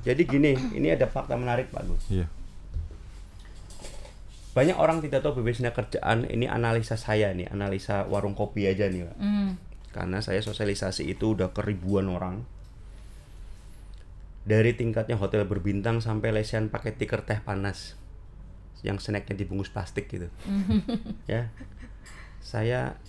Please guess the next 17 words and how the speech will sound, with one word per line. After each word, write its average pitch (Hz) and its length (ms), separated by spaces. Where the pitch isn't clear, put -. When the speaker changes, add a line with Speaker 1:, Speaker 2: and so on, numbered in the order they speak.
Speaker 1:
beberapa 98 400
kali - 240
teman-teman 107 480
survei 104 480
dengan 92 320
tanyaan, 90 560
memang 90 240
tidak 90 240
dihitung 92 320
dengan, 87 400
eh, 87 720
kuantitatif 92 640
lah - 80
ya, - 160
tapi - 320
begitu 87 240
nanya, 90 320